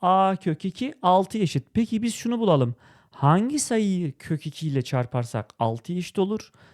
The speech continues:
O da şu arkadaşlar, üç kök ikidir. Çünkü üç kök iki tekrardan kök iki ile çarpıldığında kök ikiler ikiye dönüşecek ve üç çarpı iki de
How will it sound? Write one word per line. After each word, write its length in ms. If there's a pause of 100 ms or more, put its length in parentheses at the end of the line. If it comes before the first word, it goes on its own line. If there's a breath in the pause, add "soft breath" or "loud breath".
(220 soft breath)
O 160
da 100
şu 200
arkadaşlar, 720 (180)
üç 300
kök 300
ikidir. 540 (420 soft breath)
Çünkü 380
üç 400
kök 260
iki 420 (440)
tekrardan 720
kök 240
iki 200
ile 120
çarpıldığında 960 (460)
kök 280
ikiler 400 (180)
ikiye 340
dönüşecek 640 (360 soft breath)
ve 100
üç 240
çarpı 360
iki 200
de 200